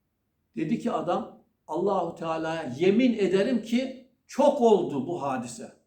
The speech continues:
Bu halinle senin cennetlik olduğun anlaşılmaktadır. Kur'an-ı Kerim'de bir kimse Allah korkusundan dolayı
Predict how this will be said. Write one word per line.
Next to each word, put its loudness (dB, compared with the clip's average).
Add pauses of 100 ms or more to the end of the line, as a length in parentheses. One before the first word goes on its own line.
(1900)
Bu 4
halinle 2 (360)
senin -6
cennetlik -4
olduğun 2
anlaşılmaktadır. -6 (400)
Kur'an-ı 0
Kerim'de -4 (120)
bir -2
kimse -6 (340)
Allah 0
korkusundan -4
dolayı 2